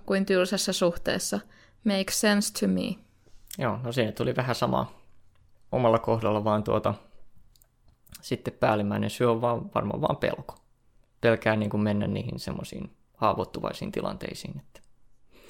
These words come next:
Speaker 2: aika si-, aika simppelisti se. No niin, pe-, pelottanut jopa vähän niinku kertoa, kertoakin vaan siitä, koska se, se jotenkin ehkä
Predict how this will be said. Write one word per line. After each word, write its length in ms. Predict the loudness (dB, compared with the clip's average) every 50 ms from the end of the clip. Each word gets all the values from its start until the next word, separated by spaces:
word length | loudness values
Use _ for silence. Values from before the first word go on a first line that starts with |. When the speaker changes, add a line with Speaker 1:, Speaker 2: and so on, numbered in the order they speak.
| -18 -10 -2 0
Speaker 2:
aika 180 | 2 2 2
si-, 140 | 0 -2 -2 0
aika 200 | 0 2 2 2
simppelisti 600 | 2 2 0 2 2 0 0 0 0 -4 -6 -8
se. 260 | -6 -4 -2 -2 -4 -4 -8 -18 -20 -20 -20 -20 _ _ _ _ _ _ _ _ _ _ _ _ _ _ _ _
No 140 | -2 -2 0
niin, 200 | 2 2 0 2
pe-, 160 | 4 4 4
pelottanut 480 | 6 8 6 6 6 6 4 2 2 2
jopa 180 | 2 2 2 2
vähän 100 | 4 2
niinku 140 | 2 0 0
kertoa, 560 | 4 4 4 4 4 2 0 -2 -2 -4 -14 _ _ _
kertoakin 480 | -2 0 0 0 -2 -4 -4 -4 -4 -4
vaan 120 | -4 -4
siitä, 240 | -2 -4 -4 -4 -4
koska 280 | -6 -6 -6 -8 -8
se, 280 | -4 -2 -2 -2 -4 -6 -12 _ _ _ _ _
se 160 | -8 -4 -2
jotenkin 580 | -2 -2 -2 -2 -2 -4 -4 -2 -4 -6 -6 -8 -10 _ _ _ -8
ehkä 260 | -8 -4 -2 -2 -2